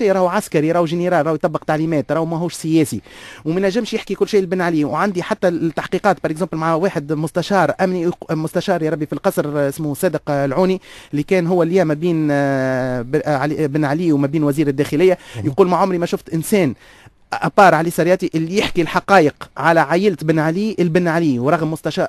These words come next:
Speaker 1: معناتها علي سرياتي ال-، ال-، ال-، مدير عام الامن الوطني مت-، آه، مدير الامن الرئاسي نتاعو. معناتها انا كيف نجي نحكي لك على عائلتك المره الاولى ونحكي لك على عائلتك، إيه شو معناتها انت مش عاجبك معناتها علي سرياتي الوضع هذايا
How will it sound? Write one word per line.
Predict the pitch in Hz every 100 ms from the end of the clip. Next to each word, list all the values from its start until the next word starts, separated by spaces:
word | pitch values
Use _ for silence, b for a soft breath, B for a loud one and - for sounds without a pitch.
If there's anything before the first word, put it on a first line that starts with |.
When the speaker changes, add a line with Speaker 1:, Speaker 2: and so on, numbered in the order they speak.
| 156
Speaker 1:
معناتها | 151 151
علي | 147
سرياتي | 151 165 143 180
ال-، | 156 147
ال-، | 156 147 143
ال-، | 147
مدير | 151 165
عام | 156
الامن | 156 - 151
الوطني | 156 151 143
مت-، | 135 -
آه، | 151
مدير | 151 160
الامن | 156 160 147
الرئاسي | 143 156 151
نتاعو. | 147 120 B
معناتها | - 165
انا | 214
كيف | 196 180
نجي | 170 190
نحكي | - 190
لك | 151
على | 156 147
عائلتك | 135 156 143
المره | 151 143 139
الاولى | 139 135
ونحكي | 135 170
لك | 151
على | 131
عائلتك، | 127 135 131
إيه | 143
شو | 175
معناتها | 147 139
انت | 117
مش | 139 139
عاجبك | 151 156 120
معناتها | 131 135 113
علي | 120
سرياتي | 120 139 151 131
الوضع | 117 113 160
هذايا | 110 110 151 180